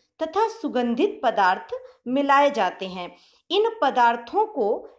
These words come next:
निम्न दो भागों में विभाजित किया गया है। पहला आसुत मतलब डिस्टिल्ड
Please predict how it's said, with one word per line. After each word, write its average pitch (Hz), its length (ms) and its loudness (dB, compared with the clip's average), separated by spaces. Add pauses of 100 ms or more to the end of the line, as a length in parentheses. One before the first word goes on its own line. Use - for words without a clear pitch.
(100)
निम्न 330 480 0
दो 330 180 0
भागों 208 440 -2
में 226 180 -2
विभाजित 220 720 -4
किया 240 260 2
गया 185 300 0
है। 165 320 -8 (300)
पहला 226 600 2 (360)
आसुत 277 560 2 (420)
मतलब 226 340 -2
डिस्टिल्ड 240 640 -2